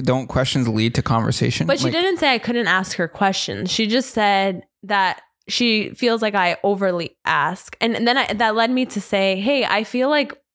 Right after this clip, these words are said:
Speaker 2: the reason I feel this way is because you're such a great friend to me that I feel like I don't know anything about you."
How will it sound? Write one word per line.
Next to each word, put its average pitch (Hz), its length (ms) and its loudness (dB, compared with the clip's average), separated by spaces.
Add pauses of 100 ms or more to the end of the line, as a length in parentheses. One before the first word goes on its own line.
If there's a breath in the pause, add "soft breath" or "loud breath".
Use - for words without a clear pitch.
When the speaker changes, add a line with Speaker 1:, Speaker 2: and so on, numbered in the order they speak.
Speaker 2:
the 214 140 0
reason 233 240 2
I 180 100 2
feel 196 220 0
this 226 160 0
way 269 80 2
is 208 80 -2
because 202 260 -2
you're 202 140 2
such 202 360 -2
a 233 60 -2
great 185 300 -2
friend 185 260 0
to 196 80 -2
me 180 540 -2 (340 loud breath)
that 196 100 0
I 202 160 2
feel 247 360 0
like 214 200 0
I 180 300 -2
don't 196 320 0
know 190 220 2
anything 185 420 0
about 160 380 -2
you." - 400 -6